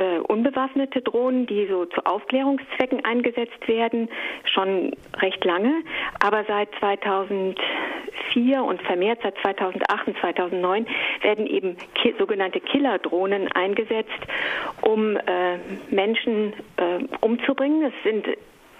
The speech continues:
eigentlich außergerichtliche Tötungen, also quasi Hinrichtungen ohne Gerichtsverfahren und auch, wie zum Beispiel im Fall Pakistan,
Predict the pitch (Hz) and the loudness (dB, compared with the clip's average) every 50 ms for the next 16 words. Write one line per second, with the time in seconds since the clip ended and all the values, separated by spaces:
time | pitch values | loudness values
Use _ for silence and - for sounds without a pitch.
0 | - - - - - - 175 175 196 226 254 247 - 226 214 - - - 185 226 | -20 -20 -20 -6 -2 0 2 2 2 2 0 0 -2 -4 -4 -2 0 0 2 0
1 | 240 - 240 190 190 196 208 226 220 - - 202 202 - 196 - - - 269 285 | 0 0 -2 -2 -2 -2 -2 -2 -2 -2 -2 -2 0 0 -2 -2 -2 -2 -2 0
2 | - - 170 165 175 190 - 190 190 180 175 170 175 165 160 - - - - 160 | 0 0 0 0 0 0 0 0 0 0 0 0 0 -2 -2 -4 -4 -2 0 0
3 | 175 - 196 185 - 226 262 269 240 220 214 214 - - 208 208 202 196 - - | 0 0 0 0 2 2 2 2 2 0 0 -2 -2 -2 0 0 0 0 0 0
4 | 214 214 196 170 185 185 220 254 - - - - 180 165 - - 170 156 160 180 | 0 0 0 0 0 0 -2 -4 -6 -6 -6 -4 -4 -2 -2 0 0 2 2 2
5 | 220 254 - - - - - - - - - - 214 214 - - - 185 202 233 | 0 0 -2 -4 -4 -4 -4 -4 -6 -4 0 0 0 2 2 0 0 0 2 0
6 | 269 262 - - - - - - - - - 208 190 - 208 180 170 180 180 - | 0 -2 -6 -10 -12 -10 -8 -8 -8 -6 -4 -4 -2 0 0 0 0 0 0 -2
7 | 196 175 165 - - 180 175 170 160 - - 156 156 151 147 - - 175 170 180 | -2 -2 -2 -2 -2 -2 -2 -2 -2 -2 -2 0 0 0 -2 -2 -2 0 0 0
8 | - 226 - - - - 208 202 202 202 190 | -2 -4 -6 -4 -2 -2 0 0 0 0 0